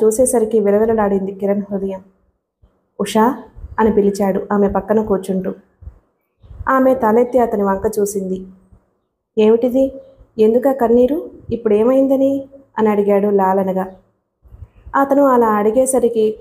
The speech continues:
కట్టలు తెంచుకోబోతున్న దుఃఖాన్ని బలవంతంగా అదిమి ఉంచుకుంటూ, "మనం, మనం తప్పు చేశాం. క్షణికోద్రేకానికి బానిసలైపోయాం. ఇంతకంటే ఏం జరగాలి?" అంది జీరపోయిన కంఠంతో.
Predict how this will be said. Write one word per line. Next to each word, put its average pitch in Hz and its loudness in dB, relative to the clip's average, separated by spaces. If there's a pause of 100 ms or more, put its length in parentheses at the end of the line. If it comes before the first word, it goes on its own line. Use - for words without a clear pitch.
కట్టలు 262 -2
తెంచుకోబోతున్న 233 0
దుఃఖాన్ని 208 -4 (100)
బలవంతంగా 233 0
అదిమి 202 0
ఉంచుకుంటూ, 208 -2 (680)
"మనం, 208 0 (380)
మనం 214 4
తప్పు 208 0
చేశాం. 226 0 (560)
క్షణికోద్రేకానికి 254 0
బానిసలైపోయాం. 202 0 (240)
ఇంతకంటే 233 0
ఏం 214 2
జరగాలి?" 226 0 (220)
అంది 214 0
జీరపోయిన 208 2
కంఠంతో. 190 -6